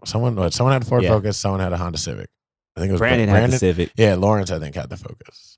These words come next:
Speaker 2: No, I had the black
Speaker 1: Oh,
Speaker 2: Focus.
Speaker 1: see, there you go.
Speaker 2: Brandon had the, Brandon had, Brandon had a Honda back then, and then he had
Speaker 1: Yeah.
Speaker 2: the black Jeep.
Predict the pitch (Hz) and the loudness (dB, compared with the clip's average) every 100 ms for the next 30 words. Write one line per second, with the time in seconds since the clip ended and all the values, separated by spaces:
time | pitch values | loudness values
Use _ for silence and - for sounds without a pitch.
0 | _ - 120 110 143 127 120 117 113 101 | _ 0 2 2 0 0 2 2 4 4
1 | 107 104 98 - 92 92 92 110 113 123 | 4 2 -2 -2 -8 -8 -10 -4 0 0
2 | 127 120 110 98 98 92 - 101 110 107 | 0 0 0 0 0 -2 -6 0 2 2
3 | 104 - _ - 104 113 113 110 107 98 | 0 -2 _ 0 2 2 0 -2 -2 -2
4 | 95 92 90 87 92 87 85 107 101 101 | -2 -2 -2 -2 0 0 0 -2 -2 -2
5 | 101 85 82 95 107 98 85 87 | -2 -2 -2 -2 -2 -6 -8 -6